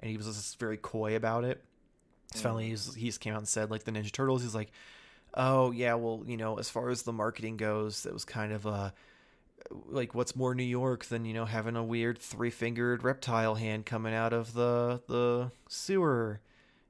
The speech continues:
Speaker 1: And I'm like, "Okay," so he's, he's being, like, coy and vague on purpose here.
Speaker 2: Yeah.
Speaker 1: And then he followed up with, uh, like, he was straight up asked, like, "Are you making Ninja Turtle figures?" And he's like,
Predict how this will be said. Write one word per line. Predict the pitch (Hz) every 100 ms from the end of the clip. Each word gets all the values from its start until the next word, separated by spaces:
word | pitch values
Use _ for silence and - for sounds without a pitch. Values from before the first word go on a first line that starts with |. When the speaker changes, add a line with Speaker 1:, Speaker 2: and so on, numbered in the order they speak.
| -
Speaker 1:
And | 120 113
I'm | 117
like, | 113 110 110 -
"Okay," | 127 127 110
so | 110 117
he's, | 117
he's | 107 123
being, | 120 156 160 151 139
like, | 127 123
coy | - 147 135 131
and | 123
vague | 120 120
on | 113
purpose | 113 123 117 107 -
here. | 104 101 113
Speaker 2:
Yeah. | 113 101 98 101 _ -
Speaker 1:
And | 120
then | 120
he | 120
followed | - 113 113 113
up | 110
with, | 113 110 - - - _ _ -
uh, | 113 110
like, | 120 113
he | - 123
was | 113 -
straight | - - 117
up | 117
asked, | 120 -
like, | 110 - -
"Are | 107
you | 110 117
making | 107 107 113 113
Ninja | 110 123
Turtle | 180 160
figures?" | - 107 107 -
And | 110
he's | 101
like, | 110 107